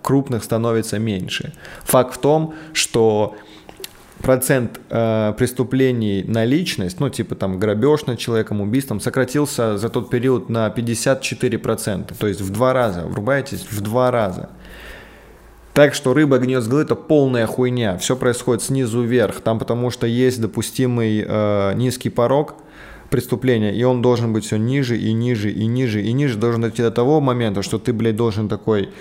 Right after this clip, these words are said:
блядь, бросать мусор на пол. Это ужасный поступок. Вот как должно происходить. И мне кажется, то, что у нас власть погрязла в коррупции. Каждый день ты читаешь, блядь, новости, где, э, чиновник, э,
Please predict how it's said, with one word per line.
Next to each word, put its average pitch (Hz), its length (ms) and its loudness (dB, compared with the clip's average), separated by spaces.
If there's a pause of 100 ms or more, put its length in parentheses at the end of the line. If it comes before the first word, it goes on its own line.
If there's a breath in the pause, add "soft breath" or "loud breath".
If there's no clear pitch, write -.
(220 loud breath)
блядь, 110 260 0
бросать 123 520 0
мусор 131 540 2
на 135 360 4
пол. 101 220 0
Это 107 240 -2
ужасный 117 580 0
поступок. - 680 -6 (440 loud breath)
Вот 135 240 2
как 120 100 -4
должно 110 320 0
происходить. 98 540 -4
И 113 40 0
мне 147 160 0
кажется, 151 360 2
то, 131 100 2
что 131 180 -2
у 123 40 2
нас 123 340 0 (300 loud breath)
власть 131 340 4
погрязла 117 540 2
в - 60 -12
коррупции. 127 440 2
Каждый 151 380 4
день 151 200 0
ты 135 120 -2
читаешь, 127 380 2
блядь, 120 200 0
новости, 139 420 2
где, 110 520 0 (400 loud breath)
э, 101 200 0
чиновник, 139 1040 2
э, 104 680 2